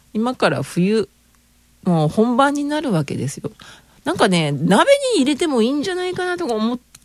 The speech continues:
たりもしてるんですよね。切り干し大根。大根だって普通ね、おでんとか、まあね、そういうほら、けんちん汁？あ、けんちん汁とかに大根入ってたっけ？ね、そういうのも入るわけですから、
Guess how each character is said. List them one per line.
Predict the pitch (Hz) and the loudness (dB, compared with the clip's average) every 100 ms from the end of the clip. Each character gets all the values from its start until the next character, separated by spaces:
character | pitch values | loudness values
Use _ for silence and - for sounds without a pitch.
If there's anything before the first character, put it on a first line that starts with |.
| _ _ - | _ _ 0
た | 247 | 2
り | 233 | 2
も | 196 | 0
し | - | 2
て | 202 | 2
る | 196 | 4
ん | |
で | 147 | 2
す | |
よ | 107 | -2
ね。 | 117 139 - - - - - - - | -4 -4 -6 -12 -20 -20 -20 -20 -6
切 | 185 | 2
り | 175 | 4
干 | 165 | 4
し | 147 | 2
大 | 147 - - | 0 -2 -4
根。 | 147 - - | -6 -6 -8
大 | 196 190 240 | 2 4 4
根 | 302 294 | 0 0
だ | 247 | 0
っ | |
て | 202 | 0
普 | 180 - | -2 -2
通 | - 196 | 0 2
ね、 | 254 | 2
お | 190 170 | 2 4
で | 190 190 | 4 4
ん | 175 | 2
と | 160 | -2
か、 | - 349 - _ _ _ - | 0 0 0 _ _ _ -8
ま | 339 | -4
あ | |
ね、 | 330 311 233 | -2 0 0
そ | - 233 | 0 0
う | |
い | 233 | 2
う | 233 | 0
ほ | 220 196 | 0 -2
ら、 | - - - _ _ _ _ _ _ _ _ _ _ _ _ _ - | -2 -6 -20 _ _ _ _ _ _ _ _ _ _ _ _ _ -2
け | 254 | 0
ん | 240 | 0
ち | 220 240 | 0 0
ん | 233 196 | 0 -2
汁？ | 156 143 202 - | -2 -2 -4 -6
あ、 | 143 | -6
け | - 226 | -2 -4
ん | |
ち | 339 480 | -4 -4
ん | 453 | -2
汁 | 359 175 | 0 -2
と | 147 | -2
か | 143 | -4
に | 135 | -2
大 | 156 160 | -4 -2
根 | 175 | -2
入 | 175 | -2
っ | 135 | -4
て | |
た | - | -8
っ | - | -20
け？ | - - _ _ _ _ _ _ _ _ - | -20 -20 _ _ _ _ _ _ _ _ -8
ね、 | 320 254 | -2 0
そ | - | 2
う | 214 | 2
い | 208 | 4
う | |
の | 196 | 2
も | 156 156 | 2 0
入 | 262 339 | 0 0
る | 254 | 0
わ | 160 | -2
け | 139 | -2
で | 135 139 | -2 -4
す | - | -4
か | 151 | -4
ら、 | 160 156 170 | -2 -2 -6